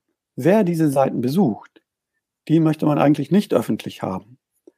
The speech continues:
Und davor, da hat die Internet Engineering Task Force, ähm,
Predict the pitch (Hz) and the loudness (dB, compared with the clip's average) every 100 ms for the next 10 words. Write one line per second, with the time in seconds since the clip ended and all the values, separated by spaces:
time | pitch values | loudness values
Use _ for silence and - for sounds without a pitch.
0 | _ _ _ 120 113 151 185 - 170 180 | _ _ _ -4 2 4 2 0 0 2
1 | 196 190 127 120 139 - 127 117 - 151 | 0 -2 -4 -6 -8 -6 -4 -4 -2 -2
2 | 165 135 131 - 143 139 131 113 107 147 | 0 -2 0 0 0 0 0 -2 -2 -2
3 | 175 - 160 156 156 - _ - - _ | -2 -2 2 2 0 -6 _ -20 -20 _
4 | _ _ - 139 131 120 117 117 | _ _ -2 4 4 4 0 -4